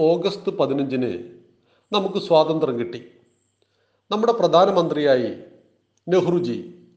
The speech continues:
ജവഹർലാൽ നെഹ്റുജി, പണ്ഡിറ്റ് ജവഹർലാൽ നെഹ്റു അധികാരമേറ്റു. അദ്ദേഹം നീണ്ട പതിനേഴ് വർഷക്കാലം ഭാരതത്തിൻ്റെ പ്രധാനമന്ത്രിയായി തുടർന്നു. തുടർന്ന്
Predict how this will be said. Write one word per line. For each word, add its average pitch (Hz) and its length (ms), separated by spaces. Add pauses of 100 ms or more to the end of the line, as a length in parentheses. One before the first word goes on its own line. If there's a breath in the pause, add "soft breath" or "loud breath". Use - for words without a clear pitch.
(380)
ജവഹർലാൽ 165 640
നെഹ്റുജി, 135 460
പണ്ഡിറ്റ് 160 520
ജവഹർലാൽ 143 540
നെഹ്റു 123 340 (800 soft breath)
അധികാരമേറ്റു. 139 760 (880)
അദ്ദേഹം 226 420 (100)
നീണ്ട 214 380
പതിനേഴ് 226 560
വർഷക്കാലം 143 760 (260)
ഭാരതത്തിൻ്റെ 151 680
പ്രധാനമന്ത്രിയായി 135 920
തുടർന്നു. 123 440 (1200)
തുടർന്ന് 220 420